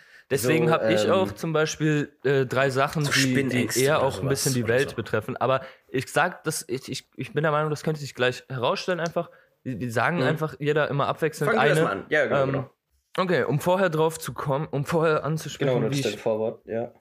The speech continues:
Speaker 1: wie ich da rangegangen bin an diese Wochenaufgabe.
Speaker 2: Alter.
Speaker 1: Ähm,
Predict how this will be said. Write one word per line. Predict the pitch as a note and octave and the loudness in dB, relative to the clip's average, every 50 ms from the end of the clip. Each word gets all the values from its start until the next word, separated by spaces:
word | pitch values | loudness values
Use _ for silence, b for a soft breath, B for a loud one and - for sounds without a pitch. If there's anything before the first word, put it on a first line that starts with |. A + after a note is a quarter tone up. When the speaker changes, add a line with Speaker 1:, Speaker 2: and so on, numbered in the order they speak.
| - - | -20 -12
Speaker 1:
wie | - B2+ | -10 -10
ich | B2+ - | -6 -2
da | - C3 | -2 0
rangegangen | A#2 A2+ A#2 C3+ D3 C#3 C3 A#2 A#2+ B2+ B2+ | 0 0 0 0 -2 -2 -2 0 0 0 0
bin | B2 A#2 | -2 -2
an | - A#2 A#2+ | -2 -2 -4
diese | A#2 A2+ A2+ A#2 A2+ B B B B B B B B B _ | -4 -4 -4 -4 -6 B B B B B B B B B _
Wochenaufgabe. | - G#2+ B2+ - D3 A#2 - G#2 G#2 - - A2 G#2 G#2 B2 C3+ - _ _ | -4 -4 -2 -2 -2 -2 -2 -2 -2 -2 -2 -2 0 0 -2 -4 -6 _ _
Speaker 2:
Alter. | - - - - - - A#2 B2 A#2+ A#2+ | -18 -18 -16 -6 -2 0 0 2 2 0
Speaker 1:
Ähm, | B2 B2 B2 A#2+ A#2 | 0 -2 -2 -4 -6